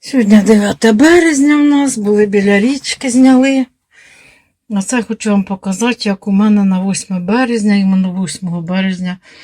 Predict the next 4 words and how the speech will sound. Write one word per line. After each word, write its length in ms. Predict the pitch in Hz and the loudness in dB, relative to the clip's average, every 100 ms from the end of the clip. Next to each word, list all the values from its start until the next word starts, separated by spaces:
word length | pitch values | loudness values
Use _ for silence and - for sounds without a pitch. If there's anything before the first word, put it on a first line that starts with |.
| - _ _ | -20 _ _
розцвіло. 760 | 175 151 - 185 185 202 208 190 - _ _ _ _ _ _ _ _ _ | -10 -8 -8 -4 -2 0 0 -2 -10 _ _ _ _ _ _ _ _ _
Вон 240 | 196 180 175 | -14 -10 -10
розцвіло, 560 | 170 - - 196 190 | -12 -14 -14 -12 -8
розцвіли. 760 | 185 180 - 190 196 214 226 | -8 -10 -12 -10 -8 -6 -8